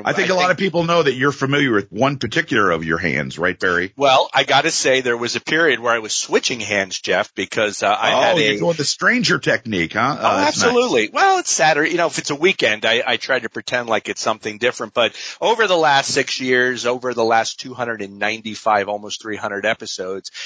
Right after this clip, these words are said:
Speaker 2: as we reach the end of the road, I think a big thank you to Nick Massey for, for supplying us with, if you think about the array of talent that, that Nick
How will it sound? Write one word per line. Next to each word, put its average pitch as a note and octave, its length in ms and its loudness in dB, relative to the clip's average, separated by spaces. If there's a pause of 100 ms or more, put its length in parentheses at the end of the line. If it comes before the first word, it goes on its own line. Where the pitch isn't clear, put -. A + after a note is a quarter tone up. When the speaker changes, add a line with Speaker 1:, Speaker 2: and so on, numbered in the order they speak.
Speaker 2:
as D3 280 0
we D3+ 180 2
reach C3+ 440 -2
the A#2+ 240 -8
end B2 240 -4
of A2+ 140 -6
the A2+ 120 -8
road, G#2+ 480 2 (400)
I C3+ 60 0
think C#3 240 -8
a A2 80 -2
big B2+ 260 -2 (160)
thank A#2 300 -2
you A#2 120 -8
to G2+ 120 -6
Nick G#2+ 260 -2
Massey G#2+ 480 -2
for, G#2 400 -4 (140)
for A#2+ 180 0
supplying A#3 680 0
us B2 400 2 (420)
with, C#3 480 -2
if D3+ 220 -4
you D#3 120 -6
think B3+ 340 -4
about D#3+ 360 2
the C3 160 0
array A2+ 420 0
of D3+ 160 2
talent A#2+ 580 -2
that, G#2 200 2 (120)
that A2 220 -2
Nick A#2+ 220 -2